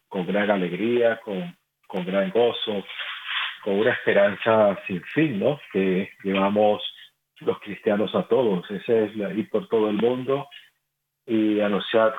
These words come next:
la buena noticia a todos, ¿no? Eh, bautizar en el nombre del Padre y del Hijo y del Espíritu Santo. ¿Cuántas personas han recibido esto y han recibido,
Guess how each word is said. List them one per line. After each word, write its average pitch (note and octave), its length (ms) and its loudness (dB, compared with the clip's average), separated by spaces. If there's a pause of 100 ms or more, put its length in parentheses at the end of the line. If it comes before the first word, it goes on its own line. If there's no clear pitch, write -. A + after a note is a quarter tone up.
la G2+ 140 2
buena B2 240 4
noticia G2+ 720 -2 (360)
a G2 140 -6
todos, B2+ 340 2
¿no? G#3 100 -4 (720)
Eh, G2+ 360 4
bautizar G#2 720 2
en G#2 80 -2
el F#2+ 120 0
nombre G#2 220 2
del F#2+ 180 0
Padre G2+ 340 2
y F#2 60 0
del F2+ 180 -4
Hijo F#2+ 460 -6
y G#2+ 80 -14
del F#2+ 160 -6
Espíritu G2 380 -6
Santo. F2+ 480 -6
¿Cuántas A#2 340 -2
personas A2 500 0 (540)
han F#2+ 160 0
recibido G2+ 580 0
esto A2+ 380 0
y G#2+ 100 2
han F#2+ 120 0
recibido, G2 640 -2